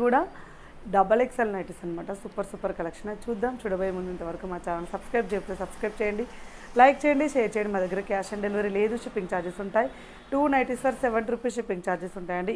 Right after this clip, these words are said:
ఇవే కాకుండా వేరే నైటీస్ ఏమైనా ఎం టూ ట్రిపుల్ ఎక్స్ఎల్ వరకు తీసుకోవాలనుకున్నా, ఫిట్టింగ్లలో L to double ఎక్స్ఎల్ తీసుకోవాలనుకున్నా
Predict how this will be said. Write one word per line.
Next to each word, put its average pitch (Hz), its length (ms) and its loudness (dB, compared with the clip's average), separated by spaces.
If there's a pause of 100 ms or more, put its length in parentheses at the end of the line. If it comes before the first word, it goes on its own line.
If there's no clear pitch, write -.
ఇవే 220 160 6 (100)
కాకుండా 196 400 2
వేరే 185 240 2
నైటీస్ 185 340 -4
ఏమైనా 175 240 -2 (160)
ఎం 175 140 -4
టూ 202 140 -2
ట్రిపుల్ 185 200 -4
ఎక్స్ఎల్ 180 280 -2
వరకు 175 220 -2
తీసుకోవాలనుకున్నా, 175 680 -2 (520)
ఫిట్టింగ్లలో 247 580 6 (140)
L 202 180 4
to 220 120 4
double 180 220 2
ఎక్స్ఎల్ 190 280 -2
తీసుకోవాలనుకున్నా 185 840 0